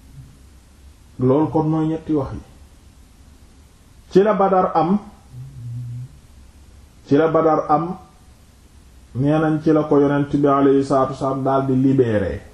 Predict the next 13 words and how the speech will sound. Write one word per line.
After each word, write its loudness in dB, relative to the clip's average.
Jouru 2
Badr, -2
dafa -2
génn 2
ànd -2
ak -2
yonent 0
bi -2
alayhi 2
salaatu -2
wasalaam -4
ni -2
sangam, -2